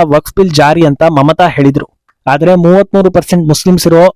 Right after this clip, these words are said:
ಬಂಗಾಳದಲ್ಲಿ ಹೀಗೆಲ್ಲ ಆಗುತ್ತೆ ಅಂದ್ರೆ ಇನ್ನು ನಲವತ್ತು ಪರ್ಸೆಂಟ್ ಮುಸ್ಲಿಂ ಜನಸಂಖ್ಯೆ ಇರೋ ಅಸ್ಸಾಂನಲ್ಲಿ ಇನ್ನೇನೆಲ್ಲ ಆಗ್ಬೇಕಿತ್ತು.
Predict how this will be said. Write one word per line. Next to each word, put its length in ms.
ಬಂಗಾಳದಲ್ಲಿ 680
ಹೀಗೆಲ್ಲ 340
ಆಗುತ್ತೆ 380
ಅಂದ್ರೆ 680
ಇನ್ನು 220
ನಲವತ್ತು 560
ಪರ್ಸೆಂಟ್ 380
ಮುಸ್ಲಿಂ 380
ಜನಸಂಖ್ಯೆ 500
ಇರೋ 140
ಅಸ್ಸಾಂನಲ್ಲಿ 840
ಇನ್ನೇನೆಲ್ಲ 480
ಆಗ್ಬೇಕಿತ್ತು. 720